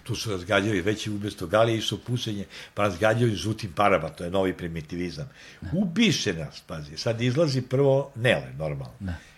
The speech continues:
Speaker 1: Pa onda idemo mi, pa onda Bajega. E sad svi go-, koji se vrate kroz taj hodnik do bine, ćute.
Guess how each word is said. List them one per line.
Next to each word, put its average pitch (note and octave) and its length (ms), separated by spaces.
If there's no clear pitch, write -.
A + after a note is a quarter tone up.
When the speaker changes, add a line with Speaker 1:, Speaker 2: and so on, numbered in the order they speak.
Speaker 1:
Pa F#2+ 80
onda A#2 300
idemo B2+ 360
mi, D#3+ 380
pa B2+ 60
onda B2+ 200
Bajega. G2 340
E D2 100
sad C3 280
svi E3 200
go-, D3 300
koji C#3 160
se B2 140
vrate B2+ 360
kroz - 220
taj G2+ 140
hodnik F#2+ 500
do F2 220
bine, F#2 420
ćute. B2+ 340